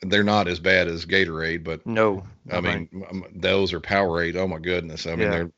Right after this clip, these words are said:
Speaker 1: they're both. I mean, that's, I don't even see how they get those passed. And granted, you d-, your body needs some sugar, so, I mean, it's
Speaker 2: It doesn't need
Speaker 1: uh,
Speaker 2: that much. <laughs>
Speaker 1: no, you don't need that much. I mean, it's, it's incredible. If you were to, like, I, I, I've seen a couple of videos of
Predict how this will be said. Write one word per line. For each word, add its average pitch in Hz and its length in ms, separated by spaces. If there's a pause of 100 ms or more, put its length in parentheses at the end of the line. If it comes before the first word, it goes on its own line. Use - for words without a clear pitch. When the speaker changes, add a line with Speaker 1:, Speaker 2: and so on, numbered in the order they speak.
Speaker 1:
they're 87 140
both. 90 320
I 85 40
mean, 87 120
that's, 87 280
I 92 120
don't 95 160
even 90 140
see 87 140
how 90 100
they 85 120
get 85 160
those 82 200
passed. 92 500
And 87 120
granted, 107 420 (540)
you 101 160
d-, 101 160
your 101 180
body 107 320
needs 95 280
some 98 200
sugar, 95 520 (120)
so, 87 320
I 85 40
mean, 87 160
it's - 400
Speaker 2:
It 123 120
doesn't 113 220
need 101 240
Speaker 1:
uh, 92 80
Speaker 2:
that 107 320
much. 98 300
<laughs> - 360
Speaker 1:
no, 117 140
you 113 160
don't 117 160
need 107 140
that 92 200
much. 82 220
I 87 40
mean, 92 140
it's, 90 240
it's 92 220
incredible. 90 480
If 85 100
you 104 140
were 101 80
to, 92 60
like, 87 440
I, 92 80 (140)
I, 87 40 (140)
I've 92 100
seen 98 220
a 87 40
couple 90 280
of 82 60
videos 85 460
of 82 200